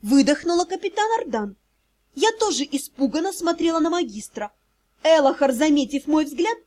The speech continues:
изобразил висение на цепях и поинтересовался: «Как я смотрюсь?» «Максимально достоверно», прошептала я.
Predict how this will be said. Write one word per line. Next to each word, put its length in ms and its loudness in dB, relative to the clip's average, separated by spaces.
изобразил 600 4
висение 560 0
на 120 -2
цепях 560 -6
и 100 0
поинтересовался: 1040 -2
«Как 240 4
я 140 -4
смотрюсь?» 640 -4
«Максимально 720 2
достоверно», 760 -2
прошептала 580 2
я. 300 -8